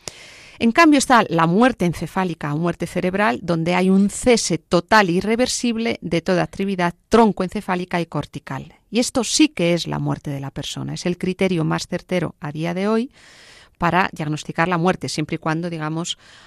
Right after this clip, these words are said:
hay una lesión cerebral, porque hay otros tipos de muerte, la parada cardiorrespiratoria u otro tipo de lesiones que pueden provocar la muerte, pero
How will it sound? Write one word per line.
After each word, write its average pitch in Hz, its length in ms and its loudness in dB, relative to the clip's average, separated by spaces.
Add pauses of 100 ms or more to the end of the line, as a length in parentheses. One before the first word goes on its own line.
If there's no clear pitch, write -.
(140)
hay 151 160 -4
una 165 180 -2
lesión 156 300 -4
cerebral, 160 400 -4
porque 147 200 -8
hay 139 40 -4
otros - 240 -10
tipos 160 400 -6
de 156 140 -4
muerte, 175 320 -2
la 185 100 -2
parada 147 280 -6
cardiorrespiratoria 180 1160 -2
u 170 60 -2
otro - 200 -8
tipo 160 220 -6
de 160 80 0
lesiones 165 380 -4
que 165 100 -10
pueden 151 220 -4
provocar 151 320 -8
la 151 100 -8
muerte, 151 260 -10
pero 240 320 0